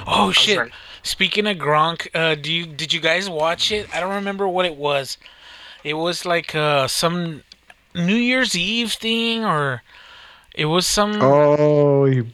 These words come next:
Speaker 3: broke the fucking
Speaker 1: the
Speaker 3: Lego?
Speaker 1: Lego. Yeah, so they had, like, this big Lego statue. I don't remember even what it was. Was it a football or
Speaker 3: I don't remember what it
Speaker 1: something
Speaker 3: was.
Speaker 1: stupid or whatever? And if Steve Harvey was hosting, and, uh, Gronk's just,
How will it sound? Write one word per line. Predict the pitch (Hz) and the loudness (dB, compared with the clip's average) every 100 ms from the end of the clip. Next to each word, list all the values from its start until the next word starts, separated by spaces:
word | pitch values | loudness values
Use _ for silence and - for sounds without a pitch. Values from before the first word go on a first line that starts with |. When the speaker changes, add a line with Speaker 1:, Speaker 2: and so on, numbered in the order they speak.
| - | -8
Speaker 3:
broke | - 113 - | -2 -2 -2
the | 113 | -4
fucking | - 113 - 120 | -2 -4 -2 2
Speaker 1:
the | 156 | 4
Speaker 3:
Lego? | 110 135 131 165 180 | 4 4 4 2 0
Speaker 1:
Lego. | 170 | 0
Yeah, | 165 165 156 | 2 4 4
so | - 170 | 2 0
they | 156 | 0
had, | 151 165 | 2 2
like, | 170 - | 0 -2
this | 170 | -4
big | 131 135 160 139 | -4 -2 -2 0
Lego | 135 143 147 156 160 | 0 0 2 0 0
statue. | - 156 160 - 180 180 170 - _ _ _ _ | 0 0 0 0 0 -2 -6 -14 _ _ _ _
I | - | -4
don't | 180 | -2
remember | 190 185 190 | -2 -2 -2
even | 185 180 | -2 0
what | 170 170 | 0 0
it | |
was. | 135 143 139 | 2 0 0
Was | 135 | -2
it | 135 | -2
a | |
football | - - 160 - 180 202 208 | -2 -2 0 2 2 2 2
or | 180 135 - - - - - - _ - | 0 -2 -8 -20 -20 -20 -20 -20 _ -2
Speaker 3:
I | - | 2
don't | 107 | 2
remember | 85 | 2
what | 107 | 0
it | |
Speaker 1:
something | 151 190 156 113 | 0 0 0 0
Speaker 3:
was. | 82 | 0
Speaker 1:
stupid | 92 175 175 175 | 0 -2 0 2
or | 147 | 2
whatever? | 139 131 127 135 | 4 2 2 0
And | 131 131 147 | 0 -4 -8
if | 156 - | -4 -4
Steve | - 165 160 | -2 -4 2
Harvey | 165 170 180 | 2 4 2
was | 170 147 | 2 0
hosting, | 147 156 - 202 208 - _ _ _ - - - - _ _ _ | 2 0 0 -4 -6 -12 _ _ _ -20 -20 -20 -20 _ _ _
and, | 135 135 135 | -2 0 2
uh, | 131 127 123 | 2 2 0
Gronk's | 120 143 143 - | 2 4 2 0
just, | 160 143 | -6 -6